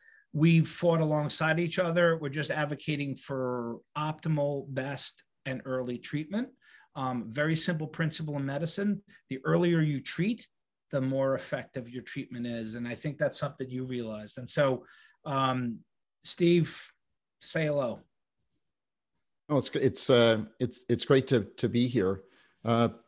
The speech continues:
Speaker 2: Pierre and I, you know, both share this passion for, uh, saving lives. And, uh, I'm, I'm a serial entrepreneur.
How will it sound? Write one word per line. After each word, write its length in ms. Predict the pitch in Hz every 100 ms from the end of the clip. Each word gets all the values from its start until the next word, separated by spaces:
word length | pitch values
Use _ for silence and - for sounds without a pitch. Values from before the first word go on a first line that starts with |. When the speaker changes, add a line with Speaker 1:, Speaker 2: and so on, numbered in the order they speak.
| _
Speaker 2:
Pierre 320 | - 135 131
and 100 | 127
I, 420 | 120 123 123 113 98 -
you 120 | 120
know, 100 | 110
both 300 | 101 117 120
share 240 | - 127 117
this 160 | 110
passion 520 | - 117 131 113 101
for, 480 | 92 - 107 104 101 - _ _ _ 113
uh, 160 | 104
saving 320 | 107 131 120
lives. 480 | 107 135 110 90 - - _ _ _ _ _ _ -
And, 640 | 117 117 113 110 107 104
uh, 300 | 113 107 104 104 -
I'm, 320 | 117 117 117 -
I'm 140 | 120
a 40 |
serial 320 | 117 - 135 123
entrepreneur. 720 | 123 - 120 113 120 120